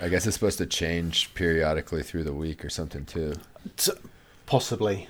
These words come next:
Speaker 2: Um, there, there's one part of it that's near the train track and near, um, kind of the city centre, where you
Speaker 1: Mm-hmm.
Speaker 2: would normally have a nice lush kind of green that
Speaker 1: Yeah.
Speaker 2: you could run across, and you could hug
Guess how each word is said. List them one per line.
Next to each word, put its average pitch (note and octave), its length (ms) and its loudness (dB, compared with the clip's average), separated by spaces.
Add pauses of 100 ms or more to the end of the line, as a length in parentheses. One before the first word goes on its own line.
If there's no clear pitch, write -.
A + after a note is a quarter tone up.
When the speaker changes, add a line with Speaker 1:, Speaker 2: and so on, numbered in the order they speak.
Speaker 2:
Um, A2 360 4
there, A2+ 300 4
there's A2+ 300 6
one A#2 540 8 (520)
part A2+ 360 6
of G2+ 80 0
it G#2+ 160 6
that's - 540 2
near A#2+ 180 8
the A2 60 2
train A#2 320 4
track - 680 0
and G#2 480 0
near, G#2 500 4 (280)
um, G#2 420 0
kind A2 180 4
of G#2 100 0
the G#2 80 -2
city - 360 -2
centre, G#2+ 500 4
where G#2 200 4
you F#2+ 140 6
Speaker 1:
Mm-hmm. G#2+ 80 4
Speaker 2:
would - 160 0
normally A#2 380 6
have A2 200 2
a A2 40 2
nice A2+ 480 4
lush G#2 540 2
kind G#2+ 220 0
of G2+ 120 -4
green A#2 400 2
that E2 60 6
Speaker 1:
Yeah. D#2 160 4
Speaker 2:
you C#2+ 80 2
could A2 140 -2
run A2+ 240 6
across, - 680 2 (380)
and G2+ 180 -2
you G#2 80 -4
could A2 180 0
hug - 380 2